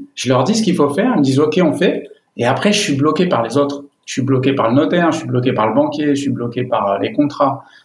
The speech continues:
Et ça, et ça me tue, parce que je me dis, « Ouais, j'ai fait mon job, les gens me payent, mais en fait, on va pas au bout du truc, ça sert à rien. » Mon problème, mon problème de sens, tu vois ce que je veux dire ? Et là, je me dis, « Il y a,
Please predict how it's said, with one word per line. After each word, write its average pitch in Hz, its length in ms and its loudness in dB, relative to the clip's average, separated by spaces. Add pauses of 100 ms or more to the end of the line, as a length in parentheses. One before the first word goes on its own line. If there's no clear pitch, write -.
(180)
Et 120 60 -6
ça, 127 360 0
et 120 60 -6
ça 123 160 -2
me 135 160 2
tue, 240 160 0
parce - 180 -8
que 117 100 -2
je 107 80 -2
me 127 120 4
dis, « 143 240 0 (280)
Ouais, 156 340 2
j'ai 117 180 -4
fait 123 140 0
mon 127 200 4
job, 190 340 2 (460)
les 123 100 -2
gens 135 140 2
me 139 180 2
payent, 220 420 0 (200)
mais 117 100 -4
en 120 120 0
fait, 165 260 0
on 131 100 0
va 123 140 2
pas 143 120 2
au 139 120 0
bout 160 140 -6
du 180 100 -2
truc, 233 220 -4
ça - 120 -10
sert 117 220 -6
à 123 120 0
rien. » 190 260 0 (460)
Mon 123 200 2
problème, 143 480 0
mon 127 140 0
problème 143 320 0
de 131 100 2
sens, - 580 -2
tu 131 100 -6
vois 143 100 0
ce - 100 -6
que 135 60 -2
je 123 100 0
veux 120 80 2
dire ? 107 260 -2
Et 117 40 -2
là, 135 120 2
je - 100 -4
me 117 80 -2
dis, « 139 140 -2
Il - 20 0
y 113 60 0
a, 110 100 -2